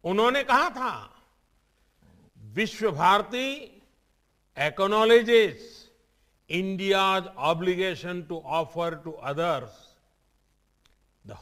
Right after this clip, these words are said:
hospitality of her base culture and India's right to accept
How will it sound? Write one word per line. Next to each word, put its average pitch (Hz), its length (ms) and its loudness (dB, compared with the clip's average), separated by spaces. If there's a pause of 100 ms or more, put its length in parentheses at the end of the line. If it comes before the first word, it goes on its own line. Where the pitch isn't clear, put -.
hospitality 180 1040 -6 (840)
of 143 140 -8
her 147 120 -6 (140)
base 226 320 0 (160)
culture 214 520 -6 (520)
and 208 340 -4 (880)
India's 180 720 -2
right 156 400 -2 (120)
to 156 160 -4
accept 156 380 -4